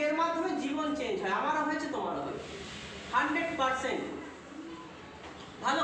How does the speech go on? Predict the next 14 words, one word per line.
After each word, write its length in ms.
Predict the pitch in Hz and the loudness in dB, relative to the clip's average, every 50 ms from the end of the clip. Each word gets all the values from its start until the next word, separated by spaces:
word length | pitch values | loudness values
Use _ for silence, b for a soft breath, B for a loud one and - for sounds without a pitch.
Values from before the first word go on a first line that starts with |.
| 320 | 4
করে 140 | 320 311 285 262 240 | 4 2 4 4 2
বোঝো। 220 | 226 - - - - - - - 571 - - - - - - - - - - | 2 2 2 0 -2 -2 -4 -6 -6 -6 -4 -4 -6 -6 -6 -8 -8 0 2
এবার 180 | 262 285 302 294 302 294 | 4 6 6 6 6 4
আর 80 | - 254 247 | 4 4 4
ভগবান 300 | 262 269 277 277 294 285 269 277 | 4 4 4 4 2 2 2 4
টগবান 300 | 277 277 269 285 277 277 277 | 4 4 4 4 4 4 2
থেকে 140 | 285 277 269 247 240 | 2 2 4 4 4
বেরিয়ে 260 | 240 277 285 294 277 | 4 4 4 4 2
এসছি, 240 | 277 285 311 339 370 392 381 - - - - - - - - - - 175 202 269 | 2 2 0 2 2 2 2 0 -2 -4 -6 -6 -8 -10 -10 -6 -2 0 2 2
রিয়েল 240 | 277 285 302 302 285 269 | 4 4 4 4 4 4
লাইফে 280 | 269 269 254 277 269 254 - | 4 4 4 4 4 2 4
ঢুকছি, 360 | 247 262 254 262 - 262 247 220 - - - - 214 | 2 0 0 0 -2 -2 -2 -2 -2 -2 -2 0 2
এই 80 | 233 233 - 240 | 2 2 2 2
সমস্যা 440 | 240 - - 294 285 - - 302 320 | 0 2 2 2 0 0 2 2 4